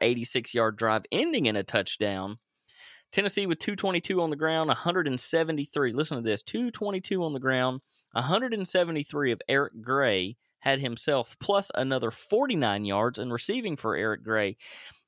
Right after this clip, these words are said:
Coming into the season, everyone's, "Oh, is Eric Gray the backup? Is Eric Gray gonna be the lead? How's Ty Chandler looking?" Eric Gray has clearly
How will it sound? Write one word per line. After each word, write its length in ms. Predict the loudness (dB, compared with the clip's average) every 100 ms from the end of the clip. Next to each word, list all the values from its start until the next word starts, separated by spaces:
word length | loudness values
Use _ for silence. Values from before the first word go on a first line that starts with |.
| _ _
Coming 220 | 0 2
into 180 | 2 2
the 100 | 0
season, 400 | 0 0 -2 -2
everyone's, 460 | 0 0 0 -2 0
"Oh, 220 | 0 0
is 100 | 0
Eric 220 | -2 0
Gray 160 | 0 2
the 100 | 2
backup? 560 | 0 0 0 -2 0
Is 160 | -2 2
Eric 340 | 2 2 -2 -2
Gray 180 | 0 0
gonna 160 | -4
be 140 | -4 -4
the 100 | -2
lead? 440 | 0 0 0 -2
How's 240 | 0 0 0
Ty 240 | 0 0
Chandler 440 | 0 0 0 2
looking?" 400 | 2 0 -2 -2
Eric 240 | 2 2 0
Gray 360 | 0 2 2
has 260 | -2 -4 -4
clearly 840 | -8 -4 0 2 2 0 -2 -6